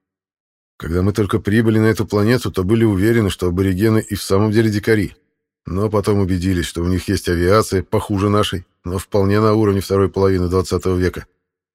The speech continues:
На одинокий транспортёр точно хватило. Взрыв громыхнул совсем рядом. Почти тут же прозвучал второй, ещё ближе. Воздушная волна саданула сбоку,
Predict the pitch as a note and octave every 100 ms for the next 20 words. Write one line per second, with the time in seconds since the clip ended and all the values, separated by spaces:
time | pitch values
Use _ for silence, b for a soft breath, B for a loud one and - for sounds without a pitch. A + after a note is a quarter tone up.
0 | _ _ _ _ _ - F#2 G2 G2+ A2
1 | C3+ C3 A#2+ G#2+ G#2+ - G2+ - A#2 F#2+
2 | A2 G#2 F#2+ - F2+ - E2+ C#2 _ _
3 | _ _ _ _ _ _ _ _ _ -
4 | C2+ F2 A2+ F2+ F#2+ F#2 - G#2 - F2+
5 | A2+ G2 G#2 G2+ E2 C2 _ _ _ -
6 | F2 - A#2+ - C3+ G#2 G2 G#2 G2 A2
7 | - G2+ A2+ G#2 F#2 - A#2 G#2+ A2 F2
8 | D2+ _ _ _ _ D#2 D#2+ E2 F#2+ G2+
9 | F#2+ G2 G2 A2+ G2+ F#2 F#2+ F#2+ C3 A2+
10 | G2 F#2+ A2+ F#2